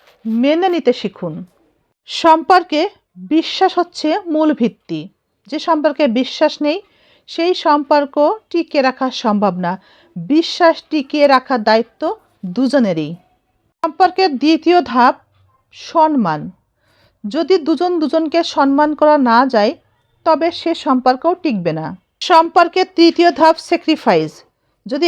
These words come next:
একে অপরের সকল বিষয়ে স্যাক্রিফাইসের অভ্যাস না থাকে, তবে সে সম্পর্কও টিকিয়ে রাখা অসম্ভব প্রায়। স্বামী স্ত্রী দুজনেই সম্পর্কের মধ্যে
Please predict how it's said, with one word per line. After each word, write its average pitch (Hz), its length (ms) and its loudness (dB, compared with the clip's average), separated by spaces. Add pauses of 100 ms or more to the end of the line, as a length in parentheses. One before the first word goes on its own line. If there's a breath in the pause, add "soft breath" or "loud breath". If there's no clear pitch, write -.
(140)
একে 320 160 0 (100)
অপরের 320 380 2
সকল 302 300 4
বিষয়ে 254 440 2 (680)
স্যাক্রিফাইসের 339 680 2 (140)
অভ্যাস 226 300 0 (100)
না 302 140 0
থাকে, 214 240 -4 (440)
তবে 262 180 -2 (160)
সে 370 140 0 (140)
সম্পর্কও 339 600 2 (120)
টিকিয়ে 285 380 0
রাখা 262 180 -2 (120)
অসম্ভব 220 460 0 (100)
প্রায়। 131 240 0 (280)
স্বামী 320 280 2
স্ত্রী 381 180 2 (100)
দুজনেই 269 420 2 (440)
সম্পর্কের 320 600 2
মধ্যে 302 400 0